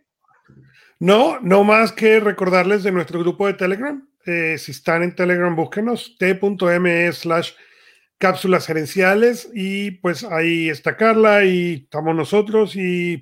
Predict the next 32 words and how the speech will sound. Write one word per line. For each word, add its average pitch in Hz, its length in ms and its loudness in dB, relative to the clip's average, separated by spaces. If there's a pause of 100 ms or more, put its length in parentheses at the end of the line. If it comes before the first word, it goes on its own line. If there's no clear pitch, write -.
pues, 143 300 -6
bromeamos 156 640 0
durante 139 480 -2
toda 131 220 -6
la 139 80 -6
semana. 123 400 -12 (360)
Y 156 100 -4
sin 151 180 -2
más, 185 440 2 (120)
eh, 156 280 2
gracias 165 540 2
por, 165 560 0 (640)
por 160 140 0
la 139 80 0
gente 156 200 0
que 175 80 0
participó, 160 600 -2
gracias 175 340 0
por 170 140 -6
la 151 100 0
gente 151 240 -4
que 165 80 -4
nos 147 140 -8
dejó 143 180 -2
comentarios, 175 560 0
los 156 120 -4
que 160 100 -10
nos 143 120 -4
vieron 147 220 -2
en 156 100 -4
vivo, 214 460 0
y 190 340 -4